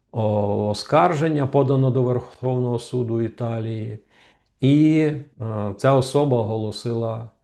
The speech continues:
голодування. Німці вже підготували літак спеціальний для екстрадиції, але оголошення голодуванням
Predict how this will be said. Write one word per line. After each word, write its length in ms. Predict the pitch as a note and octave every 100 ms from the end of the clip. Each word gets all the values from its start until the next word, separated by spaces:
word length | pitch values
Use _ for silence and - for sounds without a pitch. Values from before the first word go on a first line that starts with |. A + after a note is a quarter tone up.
| _
голодування. 920 | A#2 A#2+ B2 A#2 A#2+ G#2+ F#2 F2+ F#2+ G#2 _ _ _ _ _ _ _
Німці 360 | C3+ G3 G3+ F3
вже 220 | C#3 D3+
підготували 1120 | D3 C#3+ C3+ C#3 C#3+ C3+ C3 B2+ A2+ G#2 G2+ -
літак 680 | B2+ C3 C3 E3 F3 G#3 -
спеціальний 800 | - E3+ - F#3 F3+ F3 E3+ E3
для 440 | C#3+ D#3 D3+ D3 -
екстрадиції, 1040 | C#3 - D3 C3+ D3+ D3+ D3+ D3 C3+ B2+ - _ _ -
але 520 | B2 C#3 C3+ C3 A#2+ B2
оголошення 680 | A2+ B2+ C#3+ C3+ C3+ B2 B2
голодуванням 1000 | A#2+ C3 B2 B2+ D#3+ A3 A#3+ G#3 F#3+ D#3